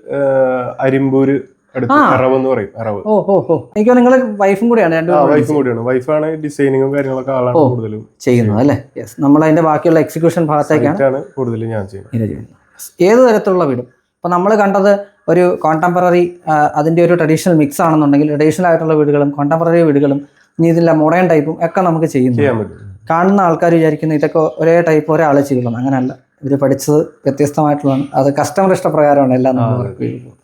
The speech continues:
Speaker 1: കസ്റ്റമർ റിക്വയർമെന്റ് എന്താണോ അതിനനുസരിച്ച് നമ്മൾ ചെയ്യും.
Speaker 2: ചെയ്തു കൊടുക്കുന്നു എന്നുള്ളതാണ്. അപ്പൊ അത് കൃത്യമായിട്ട് കിട്ടും. അപ്പൊ നീരജ് ആദ്യം തന്നെ നമ്മുടെ ഈ വീടിന്റെ ഗൃഹനാഥനും ഗൃഹനാഥയോടും ഞാനൊരു നന്ദി പറയാണ്. കാര്യം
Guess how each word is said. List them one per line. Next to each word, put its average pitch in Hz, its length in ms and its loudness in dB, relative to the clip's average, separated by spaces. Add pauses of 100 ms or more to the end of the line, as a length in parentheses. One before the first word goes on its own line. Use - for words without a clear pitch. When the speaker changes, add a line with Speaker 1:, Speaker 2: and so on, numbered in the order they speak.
(140)
Speaker 1:
കസ്റ്റമർ 123 340 -2
റിക്വയർമെന്റ് 156 460 2
എന്താണോ 160 300 2
അതിനനുസരിച്ച് 143 540 0
നമ്മൾ 131 160 -6
ചെയ്യും. 131 320 -10
Speaker 2:
ചെയ്തു 131 180 4
കൊടുക്കുന്നു 113 360 0
എന്നുള്ളതാണ്. 101 280 -12 (720)
അപ്പൊ 190 120 4
അത് 220 160 2
കൃത്യമായിട്ട് 208 320 2
കിട്ടും. - 380 -6 (460)
അപ്പൊ 170 140 -2
നീരജ് 185 300 2 (1200)
ആദ്യം 220 300 4
തന്നെ 208 340 2
നമ്മുടെ 180 240 2
ഈ 190 100 4
വീടിന്റെ 180 840 2
ഗൃഹനാഥനും 165 540 -2
ഗൃഹനാഥയോടും 151 600 0
ഞാനൊരു 139 440 2 (140)
നന്ദി 135 440 2
പറയാണ്. 120 360 2
കാര്യം 143 320 2